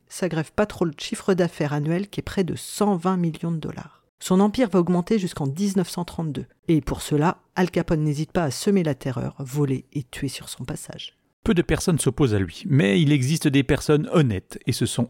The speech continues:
Speaker 2: Elliot Ness, Frank Wilson et quatre de leurs collègues qui vont traquer Al Capone.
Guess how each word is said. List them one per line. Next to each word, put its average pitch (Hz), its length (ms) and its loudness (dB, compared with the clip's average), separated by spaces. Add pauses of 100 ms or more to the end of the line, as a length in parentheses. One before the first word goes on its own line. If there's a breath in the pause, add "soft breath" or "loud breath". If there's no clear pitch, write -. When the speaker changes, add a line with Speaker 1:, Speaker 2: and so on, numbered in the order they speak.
Speaker 2:
Elliot 139 280 4
Ness, 110 400 2
Frank - 300 2
Wilson 147 420 2
et 113 120 0
quatre - 320 0
de 107 80 4
leurs 95 180 0
collègues 143 380 2
qui - 160 -2
vont 107 100 4
traquer - 400 -2
Al 117 120 0
Capone. 107 360 -4